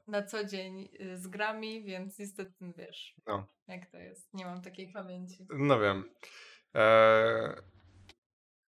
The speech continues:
Speaker 2: ale o czym my to, co,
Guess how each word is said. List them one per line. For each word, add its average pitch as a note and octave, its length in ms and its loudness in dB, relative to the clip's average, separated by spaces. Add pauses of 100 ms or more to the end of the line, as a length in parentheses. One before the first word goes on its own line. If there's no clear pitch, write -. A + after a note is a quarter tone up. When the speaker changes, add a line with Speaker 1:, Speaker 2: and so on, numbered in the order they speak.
(800)
Speaker 2:
ale C#3 400 -2 (100)
o D3 80 0
czym D3+ 280 -2
my C#3+ 120 -2
to, C#3+ 220 -2
co, F3+ 360 2